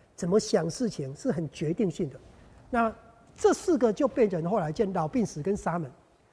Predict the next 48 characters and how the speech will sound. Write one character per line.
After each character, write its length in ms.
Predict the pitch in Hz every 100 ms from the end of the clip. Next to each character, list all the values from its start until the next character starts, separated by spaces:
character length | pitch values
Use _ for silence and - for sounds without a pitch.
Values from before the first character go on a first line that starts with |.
| _
后 140 | - 311
来 100 | 247
有 120 | 240
一 20 |
种 140 | 285 214
说 180 | 262
法 160 | 240 185
就 100 | 226
是 180 | 208 214 -
他 280 | 220 214 226 - - - _ -
离 200 | 185 220
世 220 | - 269
成 180 | 175 180
门， 160 | 160 131 - _ _ -
就 120 | -
是 80 | 320
把 160 | - 190
他 100 | 247
安 180 | 269 254
排 140 | 170
在， 240 | 180 208 - -
啊， 160 | 170 160 -
东 360 | 214 226 240
南 320 | 220 156 151 170
西 340 | - 214 196 196
北 140 | 160 - -
就 120 | - 214
见 300 | - 247 185 - - -
老 260 | 160 143 143 - -
病 300 | 220 165 160
死 400 | - - 151 135
沙 260 | - 160
门， 100 | 160 127 - -
啊， 140 | 147 139
这 140 | 277
是 80 | 220
另 100 | 247
外 60 | 233
一 40 |
种 120 | 190
说 160 | 165 185
法 140 | 165 127
了。 80 | - - -
那 100 | 202
这 120 | -
个 120 | 247
是 120 | 220 254
最， 220 | 269